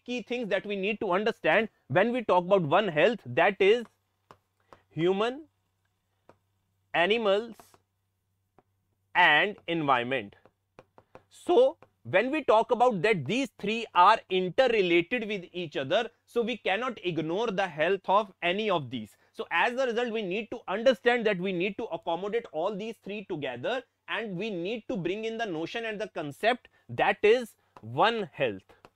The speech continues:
So this One Health is related to not only to prevent the diseases। So this is the basic conception, misconception that we have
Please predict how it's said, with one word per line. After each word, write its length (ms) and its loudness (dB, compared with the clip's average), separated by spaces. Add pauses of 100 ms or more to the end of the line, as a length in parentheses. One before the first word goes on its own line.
(1400)
So 160 0
this 260 -2
One 300 0
Health 340 2
is 200 -2
related 680 0
to 120 -6
not 340 -4
only 440 -2 (420)
to 100 -4
prevent 580 -2
the 100 0
diseases। 520 -6
So 100 -4
this 160 -4
is 60 -8
the 100 -2
basic 400 -2
conception, 600 -4
misconception 680 -6
that 160 0
we 100 -2
have 220 4